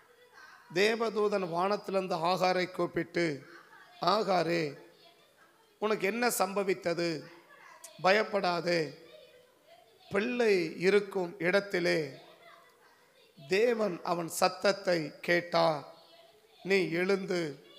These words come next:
பிள்ளையை எடுத்து அவனை உன் கையினால் பிடித்து கொண்டு போ.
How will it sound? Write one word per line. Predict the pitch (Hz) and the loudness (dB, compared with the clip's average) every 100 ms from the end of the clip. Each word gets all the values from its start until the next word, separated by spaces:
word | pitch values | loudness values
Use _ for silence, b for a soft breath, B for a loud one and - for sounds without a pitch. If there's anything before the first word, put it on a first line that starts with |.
| - - - - _ - - - | -20 -20 -20 -20 _ -20 -20 -2
பிள்ளையை | 208 240 240 226 185 | 0 2 2 4 2
எடுத்து | 165 170 175 - 175 147 139 - - _ _ - - 587 587 571 _ _ _ _ - - _ | 2 -2 -4 -2 -2 -4 -8 -20 -20 _ _ -20 -20 -20 -20 _ _ _ _ _ -20 -20 _
அவனை | 175 196 214 208 196 185 | 0 4 4 4 2 0
உன் | 185 185 | -2 -2
கையினால் | - 190 233 226 196 185 | 0 0 0 -2 -2 -4
பிடித்து | - 214 220 214 | -4 -4 -2 -2
கொண்டு | - 190 175 | -2 -2 -4
போ. | 170 190 190 160 143 | -2 2 4 4 0